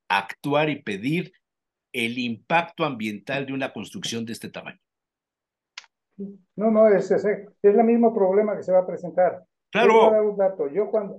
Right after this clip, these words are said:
Speaker 2: cuando me vine a vivir donde hoy vivo, ya existía Lomas.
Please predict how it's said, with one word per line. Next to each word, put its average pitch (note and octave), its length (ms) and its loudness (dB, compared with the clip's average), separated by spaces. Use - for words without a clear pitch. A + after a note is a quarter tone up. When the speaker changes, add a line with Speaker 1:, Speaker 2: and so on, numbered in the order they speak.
Speaker 2:
cuando C#3+ 500 -2
me C3 140 -6
vine G3+ 220 -2
a F#3+ 60 2
vivir F3+ 280 -2
donde E3 260 -6
hoy F3+ 100 -4
vivo, E3+ 460 -6
ya C#3 160 4
existía D3 580 -4
Lomas. D#3 460 -4